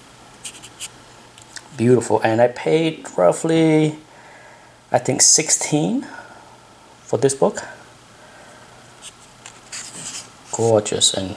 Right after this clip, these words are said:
look at the white interior. Okay, gorgeous. And for those that want to see the interior, stick around.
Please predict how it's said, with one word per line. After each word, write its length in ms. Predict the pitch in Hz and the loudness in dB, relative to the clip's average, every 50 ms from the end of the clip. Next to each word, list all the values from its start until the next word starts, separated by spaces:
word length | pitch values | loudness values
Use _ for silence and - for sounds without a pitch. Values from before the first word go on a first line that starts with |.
| - - | -6 -4
look 120 | - 117 127 | -2 0 0
at 40 | 120 | 0
the 140 | 117 - - - - - - - - | 0 -2 -4 -8 -14 -16 -18 -14 -6
white 500 | 104 104 101 110 101 98 - - - - - - - - - - - - - - - - - - - - - | 0 2 4 4 4 2 -2 -6 -10 -10 -10 -14 -16 -16 -16 -16 -16 -18 -18 -18 -18 -18 -18 -18 -16 -10 -6
interior. 560 | - 101 101 - - 113 113 123 131 147 156 156 - - - - - - - - - - - - - - - - | -4 -4 -2 0 2 4 4 4 4 2 0 -2 -6 -14 -20 -20 -20 -20 -20 -20 -20 -20 -20 -20 -20 -20 -12 -8
Okay, 180 | - 107 117 127 - | -8 -8 -8 -10 -10
gorgeous. 720 | - - 113 117 123 123 117 117 - - - - - - - - - - - - - - - - - - - - - - - - - - - - - - - - - - - - - - - - - - - - - - | -6 -2 0 2 4 4 2 2 0 -4 -2 0 0 0 0 -2 -8 -14 -14 -16 -16 -20 -20 -8 -8 -8 -8 -8 -14 -20 -20 -20 -20 -20 -20 -20 -20 -20 -20 -20 -20 -20 -20 -18 -12 -10 -6 -6 -6 -6 -6 -10 -6 0
And 420 | 131 123 120 120 113 113 117 110 110 | 2 4 4 6 4 4 2 0 0
for 580 | - - - - - - - - - - 113 | -2 -4 -4 -4 -6 -8 -8 -6 -2 -2 2
those 260 | 107 131 127 127 127 | 4 6 6 6 6
that 80 | - - | 4 2
want 200 | 120 123 120 117 | 2 0 0 2
to 60 | 113 107 | 0 0
see 340 | - - - 120 117 120 | 0 2 2 2 2 2
the 180 | 117 113 117 - | 2 2 0 0
interior, 560 | 107 107 - - 127 123 127 135 143 165 180 | -2 -4 0 2 4 4 6 6 6 6 4
stick 280 | 175 - - 147 135 - | 4 2 0 0 2 2
around. 440 | 127 127 - 135 156 214 285 - | 4 4 6 6 4 2 0 -4